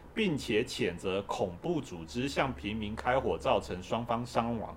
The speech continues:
爱尔兰外交部长西蒙科文尼也指责加萨发射火箭进行无差别的攻击。虽然英美或是爱尔兰国家的部长他们这样说，但是实际上大部分因为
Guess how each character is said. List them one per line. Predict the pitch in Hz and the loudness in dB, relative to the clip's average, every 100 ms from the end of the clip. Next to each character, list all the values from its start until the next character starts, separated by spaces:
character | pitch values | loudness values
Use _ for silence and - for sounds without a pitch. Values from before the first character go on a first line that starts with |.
| - - | -12 8
爱 | 190 | 12
尔 | 180 127 | 12 12
兰 | 113 113 | 10 10
外 | 156 143 | 10 12
交 | 139 | 10
部 | 139 135 | 8 4
长 | 113 92 | 2 0
西 | - 147 156 156 | -4 -2 0 0
蒙 | 110 107 | 0 -2
科 | - 131 131 | 2 4 6
文 | 107 104 | 4 2
尼 | 101 | -2
也 | 101 | 0
指 | 120 - 90 | 0 -4 -4
责 | 95 | -2
加 | 95 123 123 | 2 4 6
萨 | 135 110 | 6 6
发 | - 113 117 | 8 10 8
射 | - 131 98 | 6 2 2
火 | 90 80 | 0 -6
箭 | - 123 95 | 0 0 2
进 | 143 117 | -2 -2
行 | - 92 | -2 -6
无 | - 92 | -6 -6
差 | - 127 | 4 4
别 | 127 87 | 4 0
的 | 87 | -2
攻 | 95 110 117 | -2 -2 -2
击。 | - 80 - - - | -6 -12 -12 -12 -8
虽 | - 185 202 | 4 8 12
然 | 165 143 170 | 12 12 6
英 | 175 185 | 2 4
美 | 151 101 | 6 6
或 | 92 160 | 8 6
是 | 143 120 | 8 8
爱 | 160 143 | 10 10
尔 | 104 | 8
兰 | 92 87 101 | 4 2 0
国 | - 101 104 | 0 4 4
家 | 123 123 127 | 6 8 10
的 | 120 101 | 8 4
部 | - 117 | 2 2
长 | 101 101 - | 2 0 2
他 | 117 | 4
们 | 110 98 | 4 4
这 | 110 | 4
样 | 104 95 | 4 0
说， | - 101 92 101 | -2 2 4 6
但 | 180 | 4
是 | 180 185 | 4 2
实 | - 120 | 2 0
际 | 113 180 | 2 4
上 | 170 139 | 6 6
大 | 156 135 | 10 10
部 | 123 135 | 10 4
分 | 117 139 110 104 - - 147 | 8 8 8 0 -8 -4 2
因 | 147 156 160 | 4 4 10
为 | 165 127 | 12 12